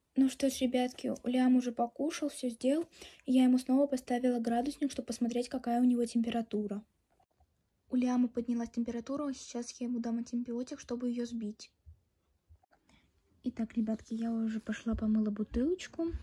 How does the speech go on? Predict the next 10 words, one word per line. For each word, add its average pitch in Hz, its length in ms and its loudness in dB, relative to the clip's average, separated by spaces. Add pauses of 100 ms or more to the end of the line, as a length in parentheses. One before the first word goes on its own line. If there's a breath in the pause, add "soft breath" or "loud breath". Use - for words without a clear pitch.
Так, - 180 -8
что-то 214 240 -6
она 220 140 0 (100)
плохо 220 280 -4
закрылась. 349 520 0 (720 loud breath)
Налила 262 300 2
туда 247 240 -2
тепленькую 240 540 -4
водичку, 240 420 -4
достаточно. 226 640 -4